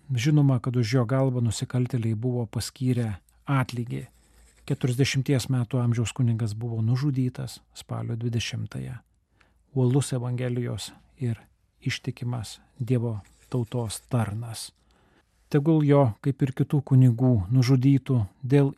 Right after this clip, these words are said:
ištikimos tarnystės auka tampa taikos ir krikščioniškojo gyvenimo sėkla,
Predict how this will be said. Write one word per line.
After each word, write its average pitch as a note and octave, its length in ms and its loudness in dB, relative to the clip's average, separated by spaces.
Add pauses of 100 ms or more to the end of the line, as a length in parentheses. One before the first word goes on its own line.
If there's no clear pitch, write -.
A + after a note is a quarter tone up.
ištikimos C3+ 880 0
tarnystės B2 720 -2
auka A#2 320 -6
tampa A#2 480 -4
taikos B2+ 640 -4
ir - 80 -12
krikščioniškojo A2+ 960 -4
gyvenimo A2 640 -4
sėkla, A2+ 540 -4